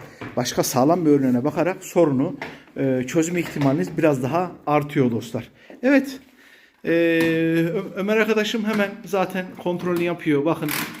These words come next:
malzeme. Ee, en yükseğe al, üstten baskı uygula. Basmadan, reis,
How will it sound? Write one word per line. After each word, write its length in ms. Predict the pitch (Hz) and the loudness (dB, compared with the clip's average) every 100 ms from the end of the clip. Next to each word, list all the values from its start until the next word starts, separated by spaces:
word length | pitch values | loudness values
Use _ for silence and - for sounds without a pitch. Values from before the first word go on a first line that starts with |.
| - 151 | -14 -4
malzeme. 600 | 160 165 151 139 139 156 - - - 143 | 0 2 2 2 2 -2 -8 -16 -10 -2
Ee, 380 | 139 135 135 131 123 - 214 | 0 0 -2 -4 -8 -2 4
en 140 | 233 | 6
yükseğe 360 | 247 - 233 196 | 6 2 2 4
al, 180 | 226 | 4
üstten 320 | 220 - 233 214 | 0 -2 0 2
baskı 280 | 196 - | 2 0
uygula. 280 | 208 165 143 | -2 0 2
Basmadan, 440 | 151 151 147 131 117 | 2 0 -2 -2 0
reis, 160 | 117 | -2